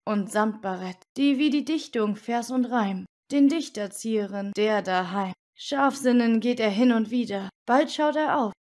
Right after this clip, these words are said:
bald schaut er nieder. Jetzt steht er still und ruft, „Aha!“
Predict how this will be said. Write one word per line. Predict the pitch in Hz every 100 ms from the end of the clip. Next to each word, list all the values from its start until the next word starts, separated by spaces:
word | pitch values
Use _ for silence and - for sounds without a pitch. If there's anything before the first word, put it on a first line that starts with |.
| _
bald | 208 190 196 190 - -
schaut | - 196 185
er | 208
nieder. | 202 208 160 175 254
Jetzt | 285 277 - - - - _ -
steht | - 262
er | 233 220
still | - 240 220
und | 214
ruft, | 214 226 214 - - - _ _ -
„Aha!“ | 196 175 156 254 262 -